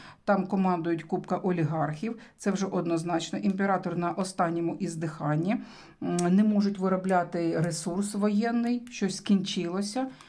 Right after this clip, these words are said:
І до чого все це, чим це все для Росії попахує? Ау! Ніколи ще так не любив-, не любила десятку мечів, як оце в цьому розкладі.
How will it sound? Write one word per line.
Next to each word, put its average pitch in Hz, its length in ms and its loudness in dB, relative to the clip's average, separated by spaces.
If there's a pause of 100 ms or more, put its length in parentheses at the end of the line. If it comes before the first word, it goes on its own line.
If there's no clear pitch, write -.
(360)
І 202 600 2 (100)
до 208 100 2
чого 220 280 0
все 208 240 -4
це, 185 340 -4 (360)
чим 202 280 0
це 185 120 -8
все 170 220 -6
для 165 160 -2
Росії 165 500 -4 (260)
попахує? 170 600 -8 (440)
Ау! 233 280 0 (680)
Ніколи 214 380 2
ще 196 140 -4
так 202 180 -2
не 185 100 2
любив-, 185 260 0
не 185 160 4
любила 185 320 2
десятку 175 500 -4
мечів, 190 420 0
як 170 180 0
оце - 160 -4
в 202 80 -4
цьому 196 340 2
розкладі. 190 760 -4